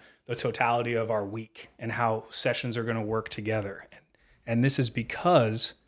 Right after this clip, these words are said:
we know frequency, consistency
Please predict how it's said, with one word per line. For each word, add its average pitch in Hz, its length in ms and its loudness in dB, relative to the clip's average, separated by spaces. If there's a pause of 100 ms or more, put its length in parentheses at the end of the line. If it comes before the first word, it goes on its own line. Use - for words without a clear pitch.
(180)
we 123 340 0
know 120 580 2 (320)
frequency, 151 880 0 (640)
consistency 156 880 0